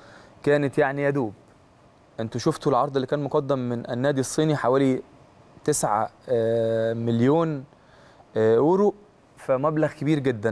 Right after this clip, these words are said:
لكن محمد فضل قال، أقول لكم كلام بالتفصيل اللي قاله محمد فضل، قال إن ملف بيع وليد أزارو لاعب الفريق الأول لكرة القدم لنادي فورتشن الصيني تم إغلاقه بصفة نهائية بعدما كشفت المفاوضات التي دارت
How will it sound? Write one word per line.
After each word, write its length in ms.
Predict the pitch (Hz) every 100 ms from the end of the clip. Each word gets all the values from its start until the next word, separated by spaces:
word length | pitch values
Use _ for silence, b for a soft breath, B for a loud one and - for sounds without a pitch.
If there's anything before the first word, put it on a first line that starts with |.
| 113
لكن 360 | 147 170 135 135 _ _ _ _ _ _ _ _ _ _ _ _ B B
محمد 280 | - 165 160
فضل 280 | 185 160 156
قال، 400 | 160 196 180 - _ -
أقول 120 | 123
لكم 100 | 170 -
كلام 240 | 165 170
بالتفصيل 480 | 143 - - - 147
اللي 100 | 135
قاله 120 | 151
محمد 340 | 135 147 147 127
فضل، 280 | 165 156
قال 280 | - 160 170
إن 220 | - 135
ملف 380 | 131 151 - -
بيع 420 | 127 143 147 110
وليد 320 | 107 120 143 -
أزارو 340 | 127 143 135
لاعب 320 | 131 139 135
الفريق 440 | 135 113 131 139 131
الأول 420 | 139 139 131 123
لكرة 260 | - 139 131
القدم 360 | 120 143 139
لنادي 360 | 127 139 139 135 B B B -
فورتشن 420 | 160 156 - 131 127
الصيني 600 | - - 175 175 175 156 B B B
تم 240 | 170 165 147
إغلاقه 600 | 165 127 131 151 151 135
بصفة 500 | 123 - 143 147 135 - -
نهائية 640 | 120 123 120 151 196 190
بعدما 420 | 147 127 131 160 147
كشفت 520 | 160 151 147 139 -
المفاوضات 760 | 123 120 127 123 123 156 135
التي 300 | 139 135 139
دارت 280 | 127 139